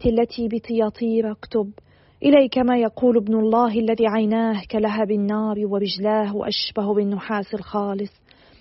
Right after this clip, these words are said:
إني عالم بأعمالك ومحبتك وإيمانك وخدمتك وثباتك، وبأعمالك الأخيرة، وهي أكثر عددا من أعمالك السالفة.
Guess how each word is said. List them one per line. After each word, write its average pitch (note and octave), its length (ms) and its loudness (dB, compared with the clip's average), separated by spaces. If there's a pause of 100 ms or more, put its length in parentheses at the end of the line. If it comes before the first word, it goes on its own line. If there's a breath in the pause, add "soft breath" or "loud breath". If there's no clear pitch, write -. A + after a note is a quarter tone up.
(360 soft breath)
إني A3 180 8
عالم G#3+ 540 6
بأعمالك G#3+ 800 2
ومحبتك G#3 880 -2
وإيمانك G#3 920 0
وخدمتك G#3 920 -4
وثباتك، G#3 1040 -2 (580 loud breath)
وبأعمالك G#3 880 4
الأخيرة، G#3+ 760 0 (400 soft breath)
وهي A3 360 4
أكثر - 340 2 (220)
عددا A3 280 2
من G#3+ 240 0
أعمالك G#3 600 0
السالفة. G#3 800 -4